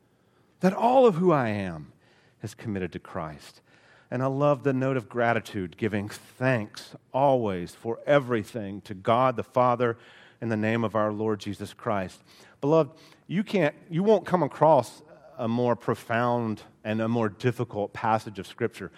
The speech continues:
I want you to think about this for just a moment, 'cause Paul gives no qualification here. What does he say? Giving thanks always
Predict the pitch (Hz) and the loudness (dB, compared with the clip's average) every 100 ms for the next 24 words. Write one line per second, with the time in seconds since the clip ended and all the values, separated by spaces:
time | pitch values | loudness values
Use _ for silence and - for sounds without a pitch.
0 | - - 85 98 123 139 156 - 180 160 | -20 -12 -6 -2 -2 0 -4 0 0 4
1 | 139 127 123 - 113 123 117 120 113 104 | 2 2 -4 -4 -10 -8 -8 -4 -4 -4
2 | 87 - _ 127 - - 151 147 127 135 | -6 -12 _ -2 -2 6 8 8 4 0
3 | 107 123 - 143 127 - - 113 - 98 | 0 -4 0 0 0 -4 -4 -4 -2 -10
4 | 87 80 76 _ - _ 123 127 127 127 | -10 -12 -14 _ -20 _ -2 0 2 -2
5 | - 131 104 82 - _ _ _ _ _ | 0 2 2 -2 -12 _ _ _ _ _
6 | _ _ _ _ - 135 135 131 - 147 | _ _ _ _ 2 4 4 0 0 0
7 | 143 139 - - _ _ _ _ - 180 | 0 -2 -14 -20 _ _ _ _ 6 8
8 | 196 165 110 92 90 104 110 | 10 8 4 2 -4 -6 -8